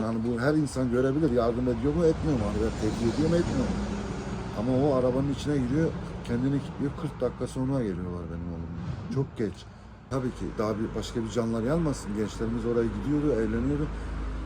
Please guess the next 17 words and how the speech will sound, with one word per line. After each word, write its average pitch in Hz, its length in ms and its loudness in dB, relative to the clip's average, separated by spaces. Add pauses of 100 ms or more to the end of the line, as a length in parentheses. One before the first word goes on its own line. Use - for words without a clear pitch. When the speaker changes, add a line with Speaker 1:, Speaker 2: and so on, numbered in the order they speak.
Speaker 2:
Hani 214 200 -2
bunu 254 180 2 (1040)
oranın 131 340 4 (1080)
belediye 113 380 4
başkanı 139 380 0
da 170 80 6
istiyor. 170 440 2 (200)
Duyduğuma 120 440 2
göre 139 180 4
hani 127 200 0
kendim 110 360 0
konuşmadım 135 520 -2
ama 131 140 0 (520)
istiyor 160 380 0
kapatılmasını. 156 760 0 (580)
Orada 117 240 4 (200)
oturan 120 360 0